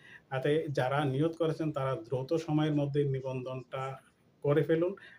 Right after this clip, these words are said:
আহ, সেটা আমরাও যারা হজের তথ্য নিয়ে কাজ করি, আমাদেরও আহ্বান, প্রত্যেকেরই, এ, একটি সুষ্ঠু সুন্দর হজ ব্যবস্থাপনার জন্য নিবন্ধনটা খুবই জরুরি। সবাই ভালো থাকুন, সুস্থ থাকুন, নিরাপদে থাকুন। আল্লাহ হাফেজ। আসসালামু আলাইকুম ওয়া রাহমাতুল্লাহি ওয়া বারাকাতুহু।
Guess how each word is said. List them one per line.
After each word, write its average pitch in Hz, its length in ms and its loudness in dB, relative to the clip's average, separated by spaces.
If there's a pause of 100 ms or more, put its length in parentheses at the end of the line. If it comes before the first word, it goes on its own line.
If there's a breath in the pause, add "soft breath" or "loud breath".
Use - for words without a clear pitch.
আহ, 123 260 -2
সেটা 131 460 -4
আমরাও 131 460 0
যারা 135 420 0
হজের 120 340 -8
তথ্য - 240 -10
নিয়ে 123 160 -8
কাজ 127 220 -10
করি, 131 180 -6
আমাদেরও 117 380 -4
আহ্বান, 135 420 -4
প্রত্যেকেরই, 147 640 -2 (380 loud breath)
এ, 135 380 -2
একটি 139 240 -6
সুষ্ঠু 156 480 -2
সুন্দর 135 340 -2
হজ 131 300 -6
ব্যবস্থাপনার 135 580 -4
জন্য 143 180 -2
নিবন্ধনটা 123 680 -6
খুবই 113 420 -8
জরুরি। 110 300 -10 (240)
সবাই 147 220 -2
ভালো 151 180 2
থাকুন, 175 280 -2
সুস্থ 170 380 -6
থাকুন, 160 440 -2
নিরাপদে 143 440 0
থাকুন। 139 280 -4 (460 loud breath)
আল্লাহ 147 260 0
হাফেজ। 160 340 -4
আসসালামু 131 400 -6
আলাইকুম 131 420 -6
ওয়া 139 120 0
রাহমাতুল্লাহি 139 640 -4
ওয়া 127 180 -8
বারাকাতুহু। - 400 -20